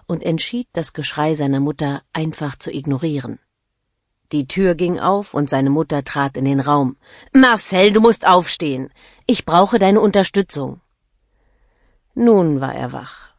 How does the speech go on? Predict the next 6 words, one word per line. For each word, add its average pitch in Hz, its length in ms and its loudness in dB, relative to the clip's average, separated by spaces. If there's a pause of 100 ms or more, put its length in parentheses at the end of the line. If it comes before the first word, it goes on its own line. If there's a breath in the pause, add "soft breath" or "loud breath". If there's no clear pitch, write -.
(240)
und 165 200 -2
vor - 240 0
allem 139 480 0
genervt. 127 720 -6 (720)
Er 120 160 -8
stöhnte. 135 580 -8